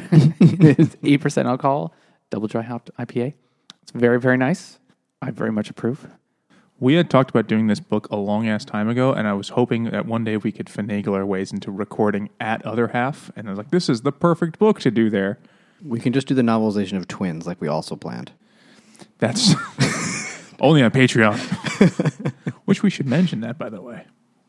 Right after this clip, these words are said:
Speaker 3: Thanks, patrons, for these beers.
Speaker 2: If you or your secret other half really likes the podcast and wants to support it, you can head over to patreon dot com slash drunk guys book club and, uh, become a patron. In exchange for that, we'll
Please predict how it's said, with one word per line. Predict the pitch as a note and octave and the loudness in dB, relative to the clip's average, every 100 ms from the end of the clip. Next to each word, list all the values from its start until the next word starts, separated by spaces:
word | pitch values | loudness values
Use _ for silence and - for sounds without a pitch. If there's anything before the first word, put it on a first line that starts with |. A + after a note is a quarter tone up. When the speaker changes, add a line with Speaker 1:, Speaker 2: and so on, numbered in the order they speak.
| - | -2
Speaker 3:
Thanks, | D3 - | -2 -2
patrons, | G2 E2+ F2 F#2+ | -4 -4 -8 -10
for | - G2 | -10 -8
these | G2+ | -8
beers. | - B2+ F2 - - _ - | -6 -6 -6 -8 -18 _ -4
Speaker 2:
If | C#3 - | -4 2
you | F3+ D#4 C4+ A3 - | 4 6 6 4 2
or | - C#3 C#3+ C3+ | 2 4 6 4
your | B2 B2 A#2 A2+ A#2+ - _ _ - | 2 2 2 2 -2 -6 _ _ -16
secret | - D3 C3 A#2+ | -2 0 4 4
other | A2+ G#2 | 4 4
half | A#2 A2 C3 - - _ _ _ _ _ - - | 2 2 2 0 -14 _ _ _ _ _ -16 0
really | F3+ F#3+ | 4 6
likes | B2 - | 4 0
the | |
podcast | - A#2 A#2+ C3+ | 0 0 2 -2
and | - | -2
wants | G#2+ | -4
to | A2 | -4
support | - - E3 | -6 0 0
it, | C3+ C3+ - | 0 -4 -6
you | A#2+ | -2
can | B2 | 2
head | B2 | 2
over | A2+ | 0
to | - | -2
patreon | B2 - A#2 | -2 0 -2
dot | A2+ A2 | -2 -2
com | C3+ D3 C3 | -2 -2 -4
slash | - A2 | -4 -4
drunk | - A2 | -2 -2
guys | G#2+ G#2 | -2 -2
book | - A2+ | -2 0
club | A2+ G#2+ C3 _ - - _ | 2 0 -2 _ -20 -20 _
and, | - A2+ G#2+ G#2+ | 0 2 2 2
uh, | G#2+ G#2 G2+ | 0 0 -2
become | - A2+ | -4 -2
a | G#2+ | 0
patron. | E3+ F#3+ D3+ F#3+ | 0 0 0 0
In | B2 | -2
exchange | A2 - D3+ D3 | -4 -2 -4 -2
for | B2+ A#2 A#2 | -2 -2 0
that, | A#2 A2+ E3 - | 0 0 -2 -4
we'll | B2 A2+ G#2+ | 0 2 2